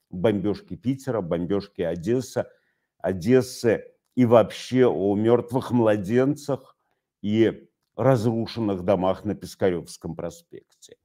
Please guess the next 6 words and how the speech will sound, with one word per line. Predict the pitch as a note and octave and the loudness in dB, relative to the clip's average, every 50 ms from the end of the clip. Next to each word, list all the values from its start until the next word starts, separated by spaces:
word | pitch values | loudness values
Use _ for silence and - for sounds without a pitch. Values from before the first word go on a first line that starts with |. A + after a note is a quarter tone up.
| _ _ _ _ _ | _ _ _ _ _
Имя | - D#3 F3 G3 G3 F#3 D3+ A#2+ | 4 6 6 6 6 6 4 2
всему | - - - - A#2 G#2 G2+ G2+ G2 - - | 2 -4 -6 -4 -4 -2 0 0 -2 -2 -2
этому | - G2+ F#2+ F2+ D#2+ - E2 D2 D2 D2 C2+ | 0 2 2 2 0 -4 -12 -12 -12 -14 -14
кошмару — | - _ F2+ F2 - - - A#2+ B2 C3 C3 B2+ B2 G#2 - - _ _ _ _ _ _ _ _ | -14 _ -14 -14 -14 -12 -6 -2 2 2 4 2 2 -2 -4 -10 _ _ _ _ _ _ _ _
Путин. | - D#3 D3+ - - - - - - _ _ _ _ _ _ _ _ _ _ _ - | -2 -2 -2 -2 -2 -8 -16 -20 -20 _ _ _ _ _ _ _ _ _ _ _ 0
И | A2+ A2+ A#2 G#2 - - - - | 4 4 4 4 2 -2 -10 -20